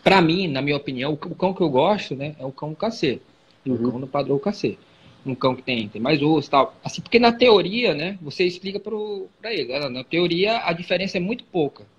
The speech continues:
Speaker 1: né, são questões de proporções, et cetera." Porém, na prática, quando você vai ver os dois cães, né, ah, quem tá ganhando na D B A, quem tá ganhando na O K C,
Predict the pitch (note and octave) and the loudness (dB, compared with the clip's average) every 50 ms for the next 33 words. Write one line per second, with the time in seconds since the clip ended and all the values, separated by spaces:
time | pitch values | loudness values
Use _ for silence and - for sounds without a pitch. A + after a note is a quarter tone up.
0 | _ _ _ _ _ _ _ _ _ _ _ - G#2 A2 A#2 A#2+ A2+ A2 A#2 G#2+ | _ _ _ _ _ _ _ _ _ _ _ -18 -16 -14 -12 -12 -12 -14 -16 -18
1 | _ _ _ _ - A#2+ G#2 - A#2 A2+ - B2 - - D#3+ D#3+ - D#3+ D#3+ E3+ | _ _ _ _ -16 -14 -10 -10 -10 -6 -6 -6 -4 -4 -4 -4 -2 -2 0 0
2 | E3 D#3 D3+ D3 - - B2+ A#2+ A#2+ - _ _ _ - - _ - F3+ E3+ D#3+ | 0 0 -2 -4 -2 -2 -2 -2 -4 -6 _ _ _ -20 -6 _ 6 6 8 8
3 | D3+ D3 D3 D#3 E3+ G3+ A#3 B3 A#3+ - _ _ F3 D#3+ D3+ D3+ - - D3 C#3+ | 8 6 6 4 2 2 0 -4 -8 -12 _ _ -4 -2 -2 -2 -2 -2 -2 0
4 | D#3 F#3+ A3 - - F3+ - D#3+ D#3 D#3 D3+ D3 C#3+ - C#3+ C#3+ C#3 B2+ C#3+ D3 | 0 0 -2 -6 -10 -14 -12 -12 -12 -10 -10 -10 -10 -6 -4 -4 -4 -2 0 0
5 | D3 A#2+ B2 B2 D3+ F3+ G#3+ G#3+ F3 - - - E3 F3+ G3 F#3+ D#3+ B2 - C#3+ | 0 0 2 4 6 6 6 6 2 0 -4 -4 -2 -2 0 -2 -4 -4 -6 -8
6 | D3 D#3+ F3 C#3 A#2+ - _ - - D#3+ E3+ E3 - F3 F3 E3+ F3 F3 F3 F3 | -6 -6 -6 -6 -6 -10 _ -8 -8 -8 -6 -2 -2 0 2 2 2 0 0 -2
7 | F3 F3 E3+ E3 D#3+ D#3+ D#3 D3+ C#3+ C#3 C#3+ D3+ E3 F3+ G3 _ _ _ _ _ | -2 -2 -2 -2 -2 -4 -4 -4 -4 -2 -2 -2 -2 -2 -4 _ _ _ _ _
8 | _ _ - - D3+ - D3+ D#3+ D#3+ D3+ D#3 D3+ C#3+ D3 D3 C#3+ C#3+ - F#3 F3 | _ _ -10 -10 -8 -6 -4 -4 -4 -4 -6 -8 -8 -8 -8 -8 -6 -6 -6 -4
9 | - D#3 A#2 G2+ | -2 -2 -2 -2